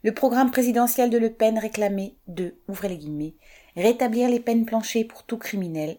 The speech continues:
fermez les guillemets, et de, ouvrez les guillemets, «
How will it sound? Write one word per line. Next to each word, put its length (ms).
fermez 240
les 80
guillemets, 320
et 100
de, 260
ouvrez 240
les 80
guillemets, « 360